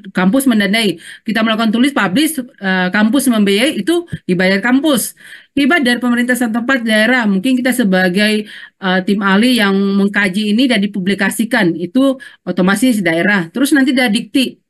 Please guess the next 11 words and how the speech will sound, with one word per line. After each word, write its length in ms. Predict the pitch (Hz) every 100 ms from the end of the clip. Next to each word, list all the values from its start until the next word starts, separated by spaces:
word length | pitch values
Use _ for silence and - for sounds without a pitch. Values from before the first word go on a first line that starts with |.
| - -
dan 160 | 185
lain 140 | 190 190
sebagainya. 440 | 175 160 160 156 - -
Itu, 480 | - 277 285 247 - - -
jadi 320 | 208 311 330 277
yang 80 |
itu 160 | 277 302
dibedakan. 880 | 302 240 240 269 269 240 247 247 - 190
Kalau 160 | 220
ini 320 | 240 247 247
memang 400 | 359 269 233 359